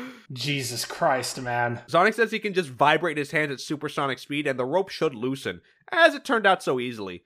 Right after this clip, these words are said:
Speaker 2: Quickly freeing Porker, just before the cars cross their path, they jump out of the way. Sonic rides the top of the car, and he's fine, which is more than those Marxio Bros will be able to when I find them.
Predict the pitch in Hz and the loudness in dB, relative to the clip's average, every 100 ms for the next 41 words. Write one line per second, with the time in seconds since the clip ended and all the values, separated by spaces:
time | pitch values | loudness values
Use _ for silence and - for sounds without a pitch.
0 | _ 170 170 180 185 165 147 190 202 220 | _ -2 0 -2 0 -2 4 4 4 2
1 | 226 220 _ - 196 196 208 208 190 - | 0 -2 _ 2 2 2 0 -2 -2 4
2 | 180 175 - 170 160 131 104 160 170 - | 4 4 4 4 4 -2 2 6 6 4
3 | - 143 139 160 151 151 156 139 127 120 | 0 -2 0 2 4 6 6 4 0 2
4 | 151 220 - - 233 285 269 160 170 190 | 2 0 -4 4 6 6 2 6 6 6
5 | 160 143 160 165 131 - 170 113 - - | 0 4 4 4 -8 4 6 6 2 -4
6 | 135 180 202 - 180 143 98 _ - 139 | -2 -2 -4 4 6 6 2 _ 0 0
7 | 147 143 175 214 196 180 135 143 165 180 | 0 0 4 4 6 2 0 2 2 4
8 | 180 139 143 135 135 139 135 139 131 135 | 0 2 4 4 2 0 2 2 0 -2
9 | 127 127 135 - 117 120 101 82 | 0 0 0 0 -2 -2 -6 -12